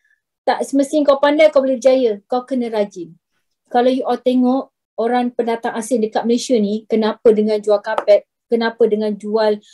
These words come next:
uh, uh, kain, dengan bawa motor ke, bawa basikal, dah boleh tukar kereta, dah boleh tukar van, diorang lagi mewah hidup daripada kita.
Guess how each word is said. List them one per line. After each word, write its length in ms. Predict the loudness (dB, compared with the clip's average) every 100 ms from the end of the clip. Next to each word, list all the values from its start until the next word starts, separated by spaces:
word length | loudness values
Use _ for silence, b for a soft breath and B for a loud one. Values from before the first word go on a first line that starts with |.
| b b
uh, 540 | -8 -4 -2 -2 -2 -4 -4
uh, 760 | -4 -2 0 -2 0 0 -2 -4 -2
kain, 480 | 2 4 2 0 _
dengan 240 | -8 -6 -2
bawa 160 | -2
motor 400 | -2 -4 0 0
ke, 80 | 0
bawa 240 | -4 -4
basikal, 480 | -6 -10 -8 -4 -4 -6 _ _ _ _ -4
dah 120 | 0
boleh 160 | 0 -2
tukar 240 | -2 0
kereta, 320 | 2 2 4 4
dah 160 | 4
boleh 160 | 2 -2
tukar 240 | -2 -2 2
van, 320 | 2 2 -2 -8 _ _ 0
diorang 240 | 4 4 2
lagi 240 | 2 0
mewah 320 | 0 -2 -2
hidup 240 | -2 0 -2
daripada 160 | -4
kita. 480 | -8 -10 -4 -4